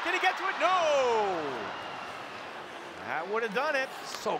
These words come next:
Speaker 2: close, so close.
Speaker 1: Scarfoni swinging around. Not out, however, for Horncross. Down low, three and a half to go. Luke Milmock, back up top this goes. Ott sending it ahead, and Scarfoni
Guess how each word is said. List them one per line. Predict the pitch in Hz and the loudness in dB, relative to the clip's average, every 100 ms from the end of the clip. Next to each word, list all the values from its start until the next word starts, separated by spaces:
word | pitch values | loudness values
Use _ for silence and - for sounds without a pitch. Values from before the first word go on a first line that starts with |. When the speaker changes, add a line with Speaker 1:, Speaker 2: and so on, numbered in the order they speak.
| - | -4
Speaker 2:
close, | - 175 175 156 | 0 2 2 0
so | - - 311 226 | -4 6 6 6
close. | - 180 170 131 - - - - - - - - - - - - - - - - - - - - | -2 0 0 0 -6 -10 -10 -12 -12 -12 -12 -12 -12 -12 -10 -10 -10 -10 -12 -12 -12 -12 -12 -10
Speaker 1:
Scarfoni | - 170 160 - 180 208 233 165 110 | -2 0 0 0 0 2 2 0 -4
swinging | - 135 156 180 196 | -8 -4 -2 0 0
around. | 196 196 214 233 165 113 - 101 | 2 2 2 2 0 -4 -10 -6
Not | 123 151 202 | -2 0 0
out, | 233 214 | 0 2
however, | 180 147 135 123 | 2 0 -2 -4
for | 139 139 | -4 0
Horncross. | 196 247 226 175 156 123 92 - - - - - | 2 2 0 0 0 0 -2 -6 -10 -12 -14 -8
Down | 143 147 185 | -2 -2 0
low, | 208 190 127 | 4 2 2
three | 143 156 180 | -4 -2 0
and | |
a | 214 | 0
half | 208 220 190 | 0 -2 -2
to | 180 | -4
go. | 170 143 107 - - - - - - 131 | 0 0 -2 -8 -12 -14 -14 -14 -4 2
Luke | 214 190 | 2 2
Milmock, | 196 175 151 127 - - | 0 0 0 -2 -2 -2
back | 147 - | -2 -4
up | - | -8
top | - 208 202 | -2 -2 0
this | 196 170 | -4 -4
goes. | - 143 104 - - | 0 0 0 0 2
Ott | 262 214 - | 2 2 -2
sending | 381 440 | 0 2
it | 370 | 4
ahead, | 330 311 254 | 2 2 0
and | 214 214 | -2 -4
Scarfoni | - 240 - 240 233 196 | 0 0 2 2 2 2